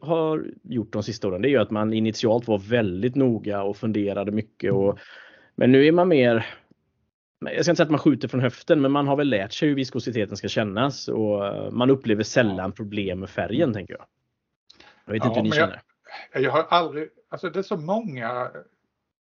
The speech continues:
Speaker 2: tutorials och så vidare som, och man läser och överhuvudtaget de snackar om att, ja, det ska vara ungefär som, eh, skummjölk.
Speaker 1: Mm,
Speaker 2: I konsistensen.
Speaker 1: mm.
Speaker 2: Jag har aldrig fattat vad är konsistensen av skummjölk egentligen.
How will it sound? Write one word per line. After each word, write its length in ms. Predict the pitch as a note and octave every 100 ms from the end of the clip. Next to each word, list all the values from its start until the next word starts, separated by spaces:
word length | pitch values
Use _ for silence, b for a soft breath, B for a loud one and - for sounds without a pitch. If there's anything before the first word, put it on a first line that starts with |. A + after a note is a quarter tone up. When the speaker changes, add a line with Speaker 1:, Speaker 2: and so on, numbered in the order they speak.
| _ -
Speaker 2:
tutorials 600 | D#3+ - D#3 A2+ A#2 A#2+
och 80 | B2+
så 80 | C#3+
vidare 220 | C3+ A#2
som, 200 | B2+ A#2+ - D3 -
och 480 | C#3+ B2 B2+ C3 C3+
man 180 | C3+ C#3+
läser 520 | C#3+ A#2 - - B2+
och 220 | B2+ B2+ C#3+ - - - -
överhuvudtaget 460 | D#3+ C#3 D3+ C#3+
de 120 | D3 C3
snackar 260 | D3 C#3
om 60 | A#2+
att, 100 | B B B B -
ja, 120 | D3+
det 100 | D#3+
ska 160 | - D#3+
vara 200 | D#3+ B2
ungefär 320 | B2+ B2+ C#3+
som, 480 | A#2 C3+ A#2 A2+ A#2
eh, 240 | A#2+ A#2 A#2 _ b b _
skummjölk. 1200 | - - D#3 C3+ A2+ G#2+ A#2 F3 - - - - _ _ _ C3
Speaker 1:
Mm, 380 | B2 A2 A#2
Speaker 2:
I 80 | D#3+
konsistensen. 300 | C3+ G3+ G3
Speaker 1:
mm. 140 | B2+ - b -
Speaker 2:
Jag 100 | A#2+
har 80 | A#2+ D#3+
aldrig 360 | A3+ C3 C3 D#3
fattat 460 | F#3 F3+ - - -
vad 120 | D3+
är 100 | A2+
konsistensen 760 | - D#3 - - A#2+ G#2+ C3+
av 40 | A2+
skummjölk 760 | - - B2+ A#2+ G2+ D3 - -
egentligen. 420 | G3 D#3+ E3+